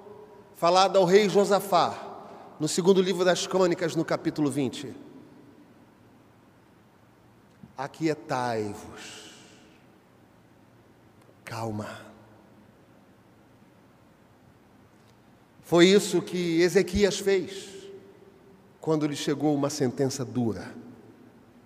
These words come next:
Ele clamou ao Senhor, ele gritou por socorro.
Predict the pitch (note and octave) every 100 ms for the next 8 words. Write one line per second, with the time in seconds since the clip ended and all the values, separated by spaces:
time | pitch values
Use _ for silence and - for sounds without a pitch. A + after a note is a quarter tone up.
0 | _ _ _ _ _ _ _ - C3+ C#3
1 | F3+ F3 G3 G3 D#3+ - D#3 D3 B2 G2
2 | - - - - E3 F3 G3+ G3+ G#3+ G3+
3 | G3+ G3+ - D#3+ - D3 A#2 G#2